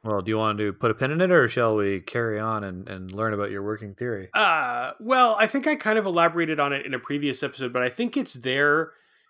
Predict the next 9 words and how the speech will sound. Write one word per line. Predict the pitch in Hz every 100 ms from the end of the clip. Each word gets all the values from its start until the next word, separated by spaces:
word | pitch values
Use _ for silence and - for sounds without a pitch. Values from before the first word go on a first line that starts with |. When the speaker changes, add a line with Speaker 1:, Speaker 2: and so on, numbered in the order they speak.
| _ -
Speaker 2:
to | 143 127
give | 143 165 156
Kvothe | - - 156 -
an | 139
opportunity | - 131 - 127 - - 120 131 - 147 139 139 - _ _ -
to | - 123 120 113 117
reflect | 143 120 - 131 143 151 127
on | 131
his, | 113 120